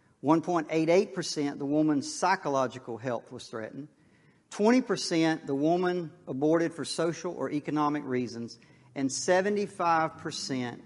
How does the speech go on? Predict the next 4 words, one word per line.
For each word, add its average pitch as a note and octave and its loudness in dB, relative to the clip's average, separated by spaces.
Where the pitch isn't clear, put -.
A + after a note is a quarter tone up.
was A#2 -8
just, B2 -2
"I A#2+ -4
don't, A#2 -2